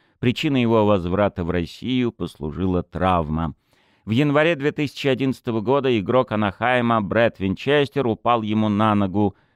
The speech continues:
в результате чего Фролов порвал связки колена и пропустил остаток сезона.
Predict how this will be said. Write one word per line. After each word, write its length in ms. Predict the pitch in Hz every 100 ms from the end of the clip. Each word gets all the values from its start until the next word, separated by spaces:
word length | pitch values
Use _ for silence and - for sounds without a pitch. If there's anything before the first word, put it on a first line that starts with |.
| _
в 40 |
результате 640 | 104 101 110 101 107 95 95
чего 380 | - 104 143
Фролов 480 | - 95 95 113 110
порвал 440 | - 92 92 98 87
связки 520 | - 95 101 - 82
колена 540 | 76 85 113 151 139
и 40 | 127
пропустил 600 | - 92 87 - 95 98
остаток 420 | 85 92 85 82
сезона. 640 | - 82 80 82 80 80